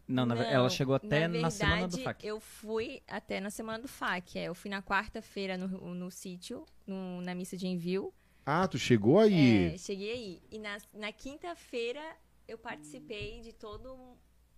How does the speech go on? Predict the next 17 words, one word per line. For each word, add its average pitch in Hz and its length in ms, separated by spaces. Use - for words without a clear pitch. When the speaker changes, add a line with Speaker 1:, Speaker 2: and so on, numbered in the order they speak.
Speaker 2:
a 180 260
intercessão 214 760
à 220 80
noite 196 440
ali, 190 120
que 190 120
eu 185 40
tava 190 160
na 190 100
capela 190 260
externa, 180 480
né? 180 160
E 202 160
aí 208 160
na 220 160
sexta-feira 214 880
que, 196 540